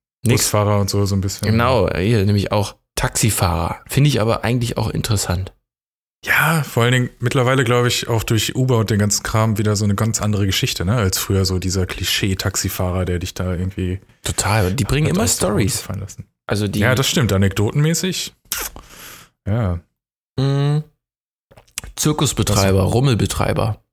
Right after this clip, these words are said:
Speaker 1: auch wirklich sehr interessant.
Speaker 2: Rummel, Rummel finde ich geil. Ich gehe super gerne, bin, als ich in Hamburg gewohnt hab, bin ich immer auf den Dom gegangen. Kennst du den?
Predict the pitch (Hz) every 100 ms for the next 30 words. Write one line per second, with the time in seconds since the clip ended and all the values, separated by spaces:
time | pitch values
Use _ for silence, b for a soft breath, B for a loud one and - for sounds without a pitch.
0 | - - 131 - - 95 92 - 95 98
1 | - - 107 - - - - - 117 190
2 | 233 - 175 262 - 170 170 - 87 85
3 | 90 - - 110 143 147 123 127 135 131
4 | 127 117 - 104 98 117 151 - 101 104
5 | 104 95 92 101 101 92 92 90 92 92
6 | 82 - 90 98 87 92 98